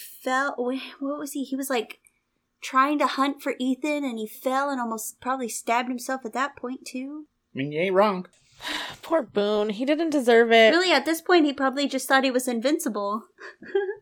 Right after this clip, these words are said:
Speaker 3: The luck of the island wears off, I guess.
Speaker 1: Mm.
Speaker 2: So yeah, so suddenly Locke shows up and is like, "It was my fault." And then he pretty much comes clean about what happened, telling them about the Beechcraft falling.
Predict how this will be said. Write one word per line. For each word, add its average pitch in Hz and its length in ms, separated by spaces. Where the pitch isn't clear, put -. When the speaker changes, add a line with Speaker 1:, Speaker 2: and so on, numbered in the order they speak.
Speaker 3:
The 202 140
luck 208 220
of 220 80
the 214 120
island 214 360
wears 208 180
off, 220 220
I 196 80
guess. 208 420
Speaker 1:
Mm. 262 360
Speaker 2:
So - 140
yeah, 170 220
so 143 180
suddenly 175 320
Locke 151 260
shows 143 220
up 139 140
and 143 100
is 131 120
like, 135 160
"It 160 80
was 160 120
my 156 160
fault." 123 420
And 131 80
then 131 80
he 131 60
pretty 156 220
much 156 240
comes 135 180
clean 139 240
about 123 220
what 113 140
happened, 113 540
telling 117 340
them 113 140
about 107 220
the - 80
Beechcraft 156 520
falling. 151 500